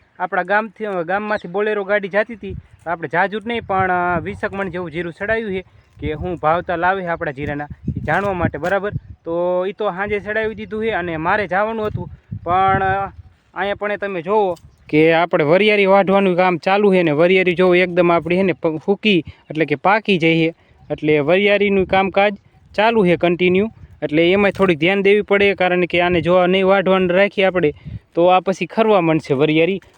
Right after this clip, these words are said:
અત્યારે એ જ ખરવા માંડે, પણ આ જોવો તમે એકદમ આ વરિયાળી છે ને હાવ પાકી જાય છે. જોવો આ રેની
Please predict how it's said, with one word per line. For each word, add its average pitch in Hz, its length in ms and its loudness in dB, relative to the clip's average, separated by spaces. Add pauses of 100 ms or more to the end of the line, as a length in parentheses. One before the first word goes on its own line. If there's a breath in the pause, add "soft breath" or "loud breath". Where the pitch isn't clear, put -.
અત્યારે 190 460 0
એ 196 40 0
જ 175 60 -4
ખરવા 202 280 2
માંડે, 196 260 2
પણ 170 180 0
આ 147 100 0
જોવો 175 220 4
તમે 165 260 4
એકદમ 170 320 2
આ 147 40 0
વરિયાળી 165 420 2
છે 190 60 -2
ને 170 100 -2
હાવ 139 160 -2 (380 soft breath)
પાકી 175 380 0
જાય 143 160 2
છે. 131 100 0
જોવો 131 220 2
આ 123 100 2
રેની 127 260 -2